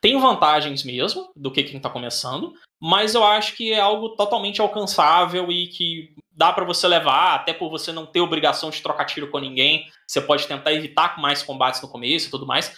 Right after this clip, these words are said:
O sistema de caixas dele, é, em vez de você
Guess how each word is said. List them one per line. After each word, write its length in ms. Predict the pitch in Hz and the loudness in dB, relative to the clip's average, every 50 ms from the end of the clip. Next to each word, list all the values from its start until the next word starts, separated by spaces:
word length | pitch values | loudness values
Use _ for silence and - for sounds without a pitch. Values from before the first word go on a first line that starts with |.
| - _ _ | -20 _ _
O 80 | - 196 | -2 -2
sistema 340 | 202 202 - - 214 233 | -2 0 0 0 0 2
de 80 | 220 - | 0 0
caixas 460 | - 208 196 196 190 - 202 175 165 | 2 2 2 2 2 2 0 0 0
dele, 460 | 156 147 139 135 127 123 120 - - - _ _ - - - _ _ | 2 2 2 2 0 -2 -4 -6 -10 -18 _ _ -20 -20 -20 _ _
é, 600 | - 156 147 143 143 139 135 135 135 131 131 135 | 2 2 4 4 4 4 4 4 2 0 0 2
em 140 | - 190 196 | 0 0 4
vez 180 | 180 214 226 226 | 4 4 4 4
de 60 | 220 | 4
você 680 | 220 233 220 220 - - 180 160 151 143 131 - - | 2 2 2 2 2 2 2 4 4 2 0 -2 -6